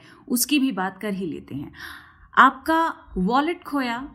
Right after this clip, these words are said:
आप एक मामूली एफआईआर दर्ज कराने जाएंगे तो पहली चीज जो नोटिस करेंगे वो है बदबू। पुलिस स्टेशन में आप खड़े नहीं रह सकते, कई बार वहां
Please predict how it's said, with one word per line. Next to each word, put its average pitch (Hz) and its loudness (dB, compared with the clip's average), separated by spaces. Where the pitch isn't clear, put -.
आप 226 4
एक 247 -6
मामूली 226 0
एफआईआर 214 -4
दर्ज 190 -4
कराने 190 -4
जाएंगे 180 -4
तो 269 -4
पहली 233 -6
चीज 294 2
जो 269 0
नोटिस 240 0
करेंगे 202 0
वो 185 -2
है 196 -8
बदबू। 156 -2
पुलिस 311 6
स्टेशन 269 2
में 247 0
आप 214 4
खड़े 254 2
नहीं 220 2
रह 196 -2
सकते, 202 -6
कई 208 -4
बार 190 -2
वहां 190 -2